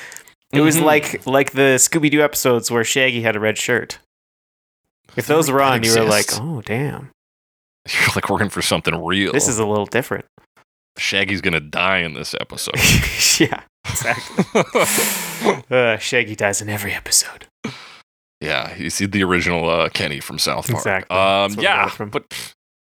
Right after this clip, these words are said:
Speaker 2: Alvin and the Chipmunks, I, I liked it. You know, they, they sang songs. They
Speaker 1: I don't even
Speaker 2: and
Speaker 1: remember
Speaker 2: Alvin
Speaker 1: that.
Speaker 2: was
Speaker 1: I guess I
Speaker 2: cool.
Speaker 1: remember them singing songs, but I was so, I didn't like musical sections of, of
Speaker 2: Okay.
Speaker 1: anything when I was younger, so I did kind of just zoned out for that, and, like, I don't remember.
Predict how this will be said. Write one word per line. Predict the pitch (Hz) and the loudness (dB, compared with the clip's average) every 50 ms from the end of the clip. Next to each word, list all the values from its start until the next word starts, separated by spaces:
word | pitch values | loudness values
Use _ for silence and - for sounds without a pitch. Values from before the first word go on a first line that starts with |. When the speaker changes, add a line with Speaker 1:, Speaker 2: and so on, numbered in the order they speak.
| _ - | _ -2
Speaker 2:
Alvin | 131 151 160 156 | -2 0 0 0
and | 143 117 | -2 -2
the | 104 | -2
Chipmunks, | - - 117 98 107 110 113 117 - - - - - | -2 -2 -2 -2 -2 -2 -4 -4 -4 -6 -6 -4 -2
I, | 98 104 | -2 0
I | 98 73 107 | 0 2 2
liked | 107 98 95 95 - - | 2 2 2 0 0 -2
it. | 104 95 - | -4 -4 -2
You | 90 95 | -2 0
know, | 95 98 | 0 0
they, | 98 92 | 0 0
they | 82 - 80 | -2 -2 -2
sang | - - 107 98 95 | 0 2 2 2 0
songs. | - - - 82 87 92 92 92 95 - | 0 0 0 2 2 2 2 0 -2 -4
They | - 87 85 85 80 78 50 - - _ - - - - - - | -4 -2 -2 -2 -2 -4 -6 -10 -12 _ -20 -20 -20 -10 -4 -2
Speaker 1:
I | - 233 | -2 -2
don't | 180 170 208 220 240 233 | -2 -2 -4 -4 -2 -2
even | 233 214 208 190 | -2 -2 -2 -2
Speaker 2:
and | 180 175 | -2 0
Speaker 1:
remember | 180 196 190 190 | 0 0 0 0
Speaker 2:
Alvin | 180 | 0
Speaker 1:
that. | - | 0
Speaker 2:
was | - - | 0 0
Speaker 1:
I | 165 185 | -2 0
guess | - 233 233 - | 0 0 0 2
I | 233 | 2
Speaker 2:
cool. | 208 208 | 4 4
Speaker 1:
remember | 180 160 160 160 156 | 4 4 4 4 4
them | 147 143 | 2 2
singing | 135 - 160 147 135 131 127 | 2 2 2 2 2 2 2
songs, | - - 135 131 123 117 110 - | 2 4 4 4 2 0 -2 0
but | - 139 | 2 4
I | 147 | 4
was | 160 165 160 | 4 4 4
so, | - - - 165 156 160 160 165 160 156 151 147 151 _ _ _ _ _ _ _ _ - - - _ | 4 4 4 4 4 4 4 2 2 0 0 -2 -4 _ _ _ _ _ _ _ _ -20 -20 -6 _
I | - 170 | 0 0
didn't | 185 151 - 185 185 196 151 110 | 0 0 0 0 0 0 0 0
like | 113 139 147 151 - - | 2 4 4 2 2 2
musical | 131 127 143 151 170 170 - 180 175 | 2 4 4 4 4 4 2 2 2
sections | - - 170 175 175 - - 190 185 190 190 - - - | 4 2 2 2 2 2 2 2 2 2 0 0 0 2
of, | 139 147 143 139 127 123 - - - - | 2 4 4 2 0 -4 -10 -14 -10 -2
of | - 135 139 135 127 | 0 2 2 2 0
Speaker 2:
Okay. | 127 90 95 101 110 117 | -4 -4 -4 -4 -4 -2
Speaker 1:
anything | - 143 143 151 160 - 175 170 175 175 | -2 -2 0 -2 0 0 0 0 2 2
when | 170 165 160 | 2 2 4
I | 165 | 4
was | 170 180 170 180 | 4 4 4 2
younger, | 165 170 180 185 190 185 185 208 | 2 2 2 0 0 -2 -2 -4
so | - - - 143 | -4 0 2 2
I | 135 135 | 2 2
did | 123 - 151 156 - | 2 0 -2 -2 0
kind | - 139 143 165 | 0 0 2 2
of | 170 131 | 2 0
just | - 135 127 - - | 0 0 0 0 0
zoned | - 110 127 117 120 117 110 | 0 2 2 2 2 2 2
out | 113 117 113 - | 2 2 2 0
for | - 139 131 | 0 0 2
that, | 139 156 151 107 | 2 2 2 2
and, | 117 120 120 | 2 2 2
like, | 120 117 113 - | 2 2 2 2
I | 120 | 2
don't | 117 127 120 107 | 2 2 2 2
remember. | 117 117 113 110 107 104 101 107 98 95 95 | 0 -2 -2 -2 -4 -2 -2 -2 -2 -4 -6